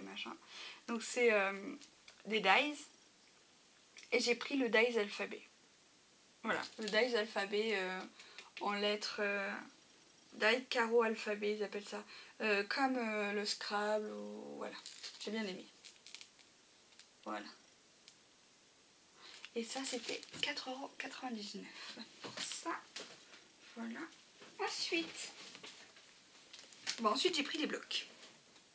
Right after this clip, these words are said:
Qu'est-ce que j'ai fait ? Du cutter. On va essayer de pas abîmer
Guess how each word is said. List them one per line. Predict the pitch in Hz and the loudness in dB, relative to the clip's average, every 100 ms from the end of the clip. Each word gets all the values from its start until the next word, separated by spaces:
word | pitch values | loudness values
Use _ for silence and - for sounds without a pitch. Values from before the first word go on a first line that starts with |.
| - - - | -20 -20 -10
Qu'est-ce | - 320 | -4 -4
que | - 294 | -2 -2
j'ai | 269 | -2
fait ? | 320 - 226 | -2 -2 -2
Du | 277 370 | -4 -4
cutter. | - 381 - 233 220 220 - - - - - - - - - - - - - - - - - - - - | -2 -2 0 0 0 -2 -6 -12 -20 -20 -20 -20 -20 -20 -20 -20 -20 -18 -18 -18 -16 -16 -14 -16 -12 -6
On | |
va | 226 202 - - - - - - - - - - - | -6 -6 2 2 2 -10 -10 -14 -14 -20 -20 -20 -14
essayer | 220 - | -10 -10
de | 220 | -10
pas | - 240 | -8 -8
abîmer | 233 226 226 226 | -8 -6 -6 -6